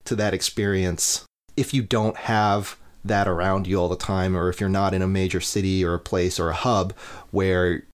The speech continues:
you know, you, you, you'd be able to be social in that type of way. And, and also you don't get to fucking, like, meet new people that you otherwise probably wouldn't know about until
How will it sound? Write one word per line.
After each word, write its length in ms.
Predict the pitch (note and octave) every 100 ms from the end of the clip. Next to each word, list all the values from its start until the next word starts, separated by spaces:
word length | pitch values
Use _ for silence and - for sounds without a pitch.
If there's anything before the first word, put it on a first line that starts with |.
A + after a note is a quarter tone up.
| _ -
you 160 | A#2
know, 300 | G#2+ E2 D#2 D#2+ -
you, 140 | G#2
you, 160 | G#2+ G#2+
you'd 280 | G2 G2+
be 220 | F#2 G2+ G2
able 140 | G2
to 80 | F#2
be 80 | F2+
social 540 | - E2+ - D2+ C#2 -
in 60 | F2+
that 140 | E2
type 200 | - D#2+
of 60 | D#2
way. 300 | D#2+ D2+ - _ _ -
And, 140 | D3 D#3
and 100 | D#3+
also 240 | E3 E3
you 160 | D#3 D3+
don't 160 | D3+
get 200 | D3+ D3+
to 260 | - D3 C#3+
fucking, 380 | C#3+ C#3 C#3+ C3+
like, 140 | A2+
meet 360 | G2 A2+ B2+ A#2+
new 400 | A2+ A#2 B2+ A#2+
people 480 | - C#3 C#3 A2+
that 80 | G#2+
you 160 | A2 C3+
otherwise 300 | F3+ C#3 A2+
probably 500 | - C3 D3 B2+ A#2
wouldn't 500 | G#2 A2+ A#2 E2+ B1
know 300 | G#2 A2+ C3
about 360 | G#2 G2+ F#2+
until 560 | G#2+ G2 A#2 G2 F#2 F2+